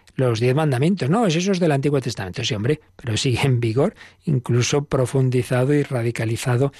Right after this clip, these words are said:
por Cristo. Y luego, el Vaticano segundo nos ha recordado que los obispos, como sucesores de los apóstoles, han recibido esa misión de enseñar a todos los pueblos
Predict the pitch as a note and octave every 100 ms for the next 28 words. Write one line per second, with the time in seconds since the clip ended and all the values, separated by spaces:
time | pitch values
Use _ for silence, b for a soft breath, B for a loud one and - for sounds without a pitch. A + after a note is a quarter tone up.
0 | B B B - C#3 C3+ B2 B2 A2 -
1 | - - B B B E3+ D3 D3 D3+ -
2 | D#3 B2+ A#2+ A#2 A#2 A#2 C#3 C#3 D3+ D3+
3 | G#3 - b b b C3+ A2+ G#2+ - A2+
4 | A#2 A#2+ C#3+ C#3+ C#3+ E3 C3+ B2+ B2 B2
5 | C#3+ C#3 - A2+ G#2+ - - C#3 C3+ C3+
6 | D3 C3 A#2+ - B2+ A#2 G#2 G#2 A2+ D#3
7 | F#3 F3 D#3 G3 F#3 C3+ B2 C3+ D#3 D#3
8 | F3+ F3+ F#3+ D#3 A#2+ F3 C4 - C3+ C3
9 | B2 B2 C3 C#3+ C3 C#3+ E3 E3 - F3+
10 | A3+ G#3 C#3+